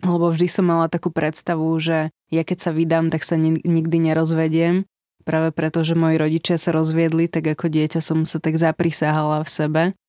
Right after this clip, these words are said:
Teraz viem, že to boli také zaprisahania.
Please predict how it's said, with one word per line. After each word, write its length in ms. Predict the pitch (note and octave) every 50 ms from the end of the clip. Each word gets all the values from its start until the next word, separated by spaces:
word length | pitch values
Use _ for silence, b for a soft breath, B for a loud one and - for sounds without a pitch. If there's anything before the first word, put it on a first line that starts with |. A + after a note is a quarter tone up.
| _ _ _ _ -
Teraz 260 | E3 D#3+ D#3+ D#3+ D#3
viem, 240 | D#3+ D#3 D#3 D#3 D#3
že 140 | D#3 D3
to 80 | - D#3
boli 300 | D3 C#3+ D3 D3 D3+ -
také 180 | - - - D#3+
zaprisahania. 1120 | D#3 D3+ D#3 - D#3+ D#3+ - - D3 D3+ D#3+ D#3+ D#3+ D#3+ D#3+ D#3+ D#3+ D#3 D3+ D3+ D#3